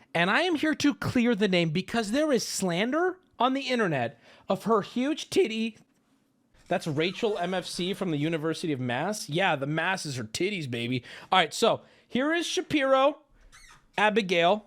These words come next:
I gotta double check I did this right. Here are some of the photos in question, okay?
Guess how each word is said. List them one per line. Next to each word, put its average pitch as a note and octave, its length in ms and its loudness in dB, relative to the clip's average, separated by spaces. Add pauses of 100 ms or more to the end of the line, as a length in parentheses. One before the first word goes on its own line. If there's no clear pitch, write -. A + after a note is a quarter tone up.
I - 60 -10
gotta F#2 180 -2
double E2 240 -10
check - 260 -10
I D#2+ 60 -10
did E2 160 -12
this E2+ 200 -10
right. E2+ 200 -10 (400)
Here C4 260 4
are C4+ 120 6
some C4+ 200 -2
of B3+ 60 -4
the A#3 80 -2
photos B3+ 360 4
in A3+ 120 -2
question, D#3 520 0 (120)
okay? D#3+ 400 -2